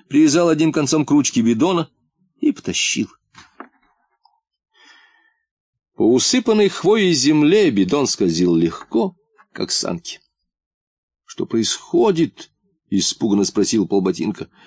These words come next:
«Спокойно», — сказал моховая борода, — «потом поговорим». Теперь все зависело от волков. Моховая борода пошел, таща за собой бидон,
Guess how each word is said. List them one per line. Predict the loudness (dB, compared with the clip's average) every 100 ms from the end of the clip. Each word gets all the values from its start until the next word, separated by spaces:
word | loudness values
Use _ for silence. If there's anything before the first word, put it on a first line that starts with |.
| -18
«Спокойно», — | -12 -6 -4 -2 0 2 2 0 -2 -6 _
сказал | -8 -2 0 0
моховая | -2 -2 0 0
борода, — | 0 0 0 -2 -6
«потом | -4 -2 -2 0 0 -2 -6 _
поговорим». | -6 -2 0 2 0 -2 -8 _ _ _ _ _ _ _ -20 -20 _
Теперь | -8 -6
все | -4 -6 -2 0
зависело | 0 0 0 0 -2 -2
от | -2
волков. | -6 -6 -10 -12 _ _ _ _ _ _ _ -20 -20 -20 -18 -4
Моховая | -2 2 2 2
борода | 2 2 2 0
пошел, | 0 0 2 2 4
таща | 2 2 2
за | 2
собой | 2 2 2
бидон, | 2 2 2 2